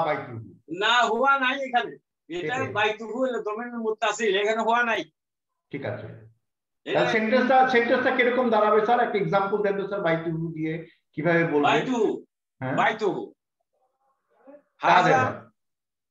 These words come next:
Speaker 2: হ্যাঁ।
Speaker 1: হাজা বাইতুহু, বাস।
Speaker 2: হাজা বাইতুহু, হাজা
Speaker 1: হ্যাঁ।
Speaker 2: এটা তার বাড়ি।
Speaker 1: Right।
Speaker 2: হ্যাঁ।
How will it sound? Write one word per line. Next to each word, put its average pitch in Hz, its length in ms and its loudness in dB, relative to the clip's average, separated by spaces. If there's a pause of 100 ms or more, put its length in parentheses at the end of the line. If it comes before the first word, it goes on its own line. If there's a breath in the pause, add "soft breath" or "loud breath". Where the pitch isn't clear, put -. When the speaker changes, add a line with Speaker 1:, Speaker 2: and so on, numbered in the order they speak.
(100)
Speaker 2:
হ্যাঁ। 147 240 -2 (720)
Speaker 1:
হাজা 233 400 4
বাইতুহু, 202 420 2 (240)
বাস। 135 180 0 (420)
Speaker 2:
হাজা 247 420 2
বাইতুহু, 233 640 0 (480)
হাজা 196 280 4
Speaker 1:
হ্যাঁ। 226 120 2
Speaker 2:
এটা 254 160 -4 (140)
তার - 220 2
বাড়ি। 440 220 0 (460)
Speaker 1:
Right। 110 260 -6 (180)
Speaker 2:
হ্যাঁ। - 160 -10